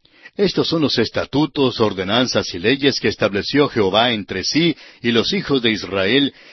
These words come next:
en el monte de Sinaí por mano de Moisés".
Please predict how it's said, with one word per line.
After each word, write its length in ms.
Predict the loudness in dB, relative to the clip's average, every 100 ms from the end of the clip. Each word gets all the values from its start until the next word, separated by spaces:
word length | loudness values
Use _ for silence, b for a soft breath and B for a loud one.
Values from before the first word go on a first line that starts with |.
| B
en 140 | 2
el 100 | 4
monte 300 | 2 2 4
de 120 | 2
Sinaí 440 | 2 0 0 0 -2
por 240 | 0 0
mano 260 | 2 0 0
de 80 | -2
Moisés". 580 | -2 -4 -4 -8 -12